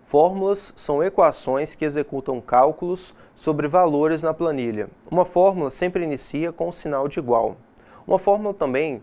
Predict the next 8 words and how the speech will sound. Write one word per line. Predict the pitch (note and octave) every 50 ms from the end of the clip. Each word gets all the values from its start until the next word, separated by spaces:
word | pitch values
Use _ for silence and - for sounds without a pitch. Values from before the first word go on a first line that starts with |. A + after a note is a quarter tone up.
| - _
pode | - D3 D#3 D3 -
conter | - D3+ C3+ A#2 - C#3 D3+ D#3
quaisquer | - - E3 D3 D3 - - - E3+ E3
um | E3 D#3+
dos | D#3+ D#3 D#3
seguintes | - - C#3+ C3 C#3+ E3 D#3+ - F#3+ D3+ A#2
itens: | A#2 A2+ G#2 - G2 F#2+ F#2 - - - _ _ - _ _ _
funções, | - - C#3+ C#3 B2+ - - - A2+ A#2 B2 C#3+ E3+ F3 - - -